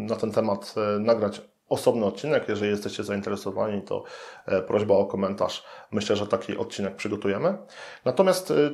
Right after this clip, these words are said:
to nie jest jedyne rozwiązanie. Można na tym etapie, szczególnie jeżeli masz jednego wierzyciela i szczególnie jeżeli,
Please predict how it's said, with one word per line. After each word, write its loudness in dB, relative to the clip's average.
to 2
nie 4
jest 8
jedyne 6
rozwiązanie. 2
Można 6
na 6
tym 0
etapie, 4
szczególnie 2
jeżeli 2
masz -2
jednego 4
wierzyciela 2
i -2
szczególnie -2
jeżeli, 0